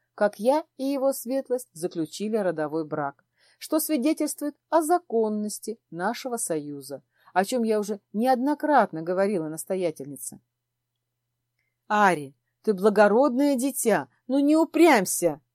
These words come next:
жёстко отрезала матушка Иоланта. Информация о том, что мой брак не был консумирован, убедила настоятельницу в том, что никаких чувств и привязанности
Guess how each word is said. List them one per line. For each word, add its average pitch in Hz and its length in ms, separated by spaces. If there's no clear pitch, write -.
жёстко 180 520
отрезала 180 520
матушка 202 520
Иоланта. 156 640
Информация 262 720
о 262 40
том, 311 200
что - 220
мой 247 200
брак 269 360
не 254 280
был 247 160
консумирован, 262 920
убедила 269 500
настоятельницу 240 880
в - 80
том, 349 300
что - 220
никаких 247 540
чувств - 520
и 240 100
привязанности 254 1080